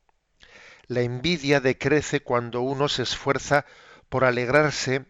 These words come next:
cada vez más de los éxitos y los dones de otros, cuando se cree en la providencia amorosa, cuan-, perdón, cuando se cree, sí, en la providencia amorosa de Dios también para uno mismo, y cuando se arien-, se orienta el corazón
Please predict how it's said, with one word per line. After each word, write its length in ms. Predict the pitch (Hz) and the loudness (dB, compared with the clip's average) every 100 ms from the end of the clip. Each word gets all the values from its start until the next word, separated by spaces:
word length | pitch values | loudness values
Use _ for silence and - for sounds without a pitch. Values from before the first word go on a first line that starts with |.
| _ | _
cada 220 | 120 113 | 0 2
vez 220 | 117 123 | 2 0
más 260 | 120 139 131 | 2 2 2
de 80 | 127 | -2
los 240 | 120 - | -4 -2
éxitos 580 | 156 - 131 - 160 - - - - | -2 -2 -8 -4 -6 -6 -16 -20 -14
y 140 | 123 123 | -6 -2
los 180 | 123 | -2
dones 320 | 107 139 135 107 | 0 2 2 2
de 120 | 143 | 2
otros, 480 | 196 - 85 - - _ - _ | 2 -2 -12 -14 -18 _ -20 _
cuando 460 | - 117 120 123 123 | -4 -4 -4 -6 -4
se 300 | - 123 - | -4 -6 0
cree 460 | 170 180 170 180 _ _ _ _ _ _ _ _ _ _ _ _ - - - - - | 0 2 0 -4 _ _ _ _ _ _ _ _ _ _ _ _ -20 -20 -20 -14 -2
en 180 | 131 127 | 0 2
la 140 | 117 | 2
providencia 600 | - 123 123 143 147 156 | 0 -2 0 0 2 -2
amorosa, 420 | 135 135 135 - - | 2 0 0 -4 -4
cuan-, 180 | 131 127 | -4 -2
perdón, 240 | 131 131 | -4 -2
cuando 340 | 123 117 117 | -2 -4 -4
se 200 | 110 131 | -6 -8
cree, 240 | - 160 143 | 0 0 2
sí, 240 | - 131 - - - | 0 -6 -8 -20 -10
en 140 | - 127 | -4 0
la 100 | 120 | 0
providencia 540 | 123 120 135 147 139 | -2 -2 0 0 -2
amorosa 380 | 120 127 143 131 | -2 -2 0 0
de 80 | 120 | 0
Dios 240 | 135 143 | -2 -2
también 380 | - 120 131 143 | -4 -2 -2 0
para 180 | 131 123 | 0 0
uno 200 | 127 131 | -4 -2
mismo, 440 | 214 151 117 104 - - - _ | -2 -2 -6 -12 -16 -20 -20 _
y 140 | 139 | -6
cuando 340 | - 139 131 123 | 2 2 2 -4
se 220 | - 127 | -2 -2
arien-, 360 | 123 151 185 - | 0 -2 -4 -4
se 200 | - 131 | -6 -4
orienta 420 | 127 156 170 151 | -2 -2 -2 -2
el 100 | 123 | -2
corazón 560 | 151 139 - 131 135 | 2 0 0 -4 -4